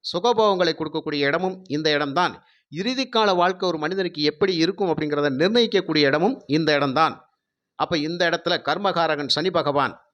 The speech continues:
ம-, இருக்கின்ற பொழுது, இது ஜோதிட சாஸ்திரத்துல ஆறாம் இடம் உபஜயஸ்தானம் வேற. உபம் என்றால் உதவி, ஜெயம் என்றால் வெற்றி. அப்ப இங்கே இதுவரைக்கும் நீங்கள் உதவி செய்து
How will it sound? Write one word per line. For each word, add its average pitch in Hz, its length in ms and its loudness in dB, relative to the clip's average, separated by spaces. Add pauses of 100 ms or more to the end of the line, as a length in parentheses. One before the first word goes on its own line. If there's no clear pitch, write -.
(120)
ம-, - 120 -12 (100)
இருக்கின்ற 156 420 0
பொழுது, 143 580 0 (960)
இது 180 180 0
ஜோதிட 208 340 2
சாஸ்திரத்துல 175 480 -2
ஆறாம் 185 320 2
இடம் 165 240 -4
உபஜயஸ்தானம் 165 580 -2
வேற. 127 380 -6 (580)
உபம் 180 520 -2
என்றால் 180 500 -4
உதவி, 190 320 0 (840)
ஜெயம் 208 360 2
என்றால் 185 300 0
வெற்றி. 185 600 -2 (340)
அப்ப 160 260 0
இங்கே 202 680 0 (800)
இதுவரைக்கும் 226 840 0
நீங்கள் 254 440 2
உதவி 233 340 2
செய்து 214 640 0